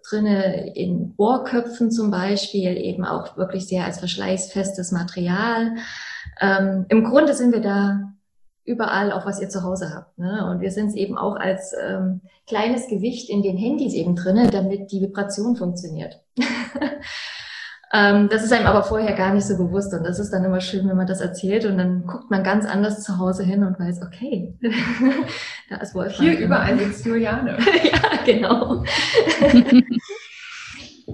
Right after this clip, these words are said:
Speaker 1: Ich bin neununddreißig Jahre alt, bin von Herzen gern Ch-, Chemieingenieurin, habe auch damals angefangen in der Forschung und Entwicklung, erstmal als Expertin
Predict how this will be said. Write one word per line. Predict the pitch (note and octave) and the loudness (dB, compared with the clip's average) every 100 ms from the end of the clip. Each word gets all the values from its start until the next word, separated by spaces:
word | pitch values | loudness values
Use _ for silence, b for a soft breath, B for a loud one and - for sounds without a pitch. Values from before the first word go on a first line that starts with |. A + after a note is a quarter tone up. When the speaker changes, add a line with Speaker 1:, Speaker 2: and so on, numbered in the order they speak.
| - _ _ _ _ | -16 _ _ _ _
Speaker 1:
Ich | A#3+ A#3 | 0 4
bin | B3+ A#3+ A#3 A3+ A3+ - _ _ - | 8 10 8 6 0 -8 _ _ -4
neununddreißig | G#3 A#3+ B3 A3+ G#3 G#3 | 0 2 2 0 -2 -4
Jahre | G3+ G#3 B3 C4 | -4 -2 -2 -4
alt, | D4+ - - - _ - - - - B B B B _ _ _ _ _ _ _ _ _ _ _ | -4 -10 -18 -20 _ 0 2 0 -10 B B B B _ _ _ _ _ _ _ _ _ _ _
bin | A#3 A3+ A3+ | 6 8 6
von | A3+ A3+ G#3 | 4 4 4
Herzen | G3+ A3+ A#3+ - G#3+ | 2 0 -2 2 6
gern | G3+ G3 G3 - | 6 6 4 0
Ch-, | - - - | -4 -6 -2
Chemieingenieurin, | - G#3+ G#3+ A3 A#3 A#3 G#3+ G#3+ A3 B3 A3+ | 2 4 4 2 2 2 2 2 2 2 2
habe | G#3+ - | 2 0
auch | F#3 | -2
damals | G3 G#3 A3 - | 0 2 2 0
angefangen | G3+ A3 G#3+ G#3 G#3+ | -2 -2 -2 -2 0
in | G3+ | 0
der | F#3 | 0
Forschung | F#3+ G#3 A3 F#3+ | -2 -2 -2 -4
und | F#3 | -2
Entwicklung, | F#3 G3+ A3 B3 B3 B3 B3 - - - - | -4 -4 -4 -2 0 0 -2 -10 -14 -12 -8
erstmal | G#3 - G3+ F#3+ | -8 -2 -2 0
als | G3 F#3+ | -2 -4
Expertin | - F#3 - G#3+ G#3+ A#3 B3 C4+ - | -4 -8 -8 -4 -4 0 -2 -2 -8